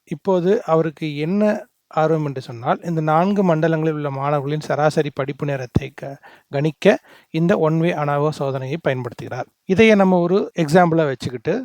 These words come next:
நம்ம எஸ் பி எஸ் எஸ்ல எப்படி டேட்டாவை நம்ம, அ, உள்ளீடு செய்து இந்த ரிசர்ச் ஒன் வே அனோவால ரிசல்ட் எப்படி எடுக்கிறது அப்படிங்கிறத நாம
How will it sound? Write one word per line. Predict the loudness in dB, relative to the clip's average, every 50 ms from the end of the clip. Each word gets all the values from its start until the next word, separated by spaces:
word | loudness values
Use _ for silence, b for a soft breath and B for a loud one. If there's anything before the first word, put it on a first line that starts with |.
| -10 -12
நம்ம | -8 -6 -4 -4 -2 0 -2 -2 -2
எஸ் | -2 -4 -4 -4 -4
பி | -6 -4
எஸ் | -2 -2 -2 -4 -8
எஸ்ல | -10 -6 -4 -4 -4 -2
எப்படி | -4 -6 -4 -4 -6 -6 -4 -4
டேட்டாவை | -2 -4 -2 0 2 2 2 2 0 -2
நம்ம, | -4 -4 -4 -4 -4 -4 -2
அ, | -4 -4 -4
உள்ளீடு | -4 -4 -2 -2 -2 -2 -4
செய்து | -4 -2 -2 -2 -2 0 0 0 0 0 -2
இந்த | -4 -2 -2 0 2 2 2 0 -2 -6 -4
ரிசர்ச் | -2 0 2 4 2 2 _ _ -2 -2 -2 -2 -2 _
ஒன் | -6 -4 -2 0 0
வே | 0 0 0 0 -2 -4 -8 -8
அனோவால | -6 -4 -4 -2 -4 -4 -2 2 0 0 0 0
ரிசல்ட் | 0 0 4 4 4 2 2
எப்படி | -2 -6 -6 _ -4 -4 -4
எடுக்கிறது | -4 -4 -10 -8 -2 -2 -2
அப்படிங்கிறத | -2 -2 -6 -8 -8 -8 -8
நாம | -8 -8 -10 -10